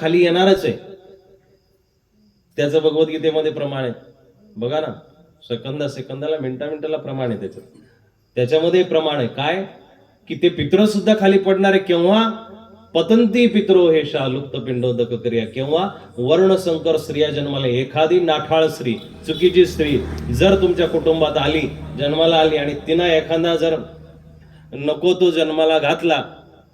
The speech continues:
चुकीचा जन्माला घातला, की तुमचे पितर सात पिढ्याचे नरकामध्ये जाऊन पडतात, स्वर्गामध्ये असले तर. विचार करा ना,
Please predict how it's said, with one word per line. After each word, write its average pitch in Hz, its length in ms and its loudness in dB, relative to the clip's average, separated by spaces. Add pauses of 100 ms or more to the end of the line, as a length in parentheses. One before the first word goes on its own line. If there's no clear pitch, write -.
(320)
चुकीचा 160 380 0
जन्माला 156 440 2
घातला, 147 460 -2 (320)
की 147 60 -10
तुमचे 143 480 -6
पितर 156 460 -2
सात 151 300 -2
पिढ्याचे 147 460 -4
नरकामध्ये 139 720 -2
जाऊन 123 280 0
पडतात, 120 340 -4
स्वर्गामध्ये 117 640 0
असले 113 240 -6
तर. 160 280 0 (720)
विचार 160 320 2
करा 170 280 2
ना, 180 100 6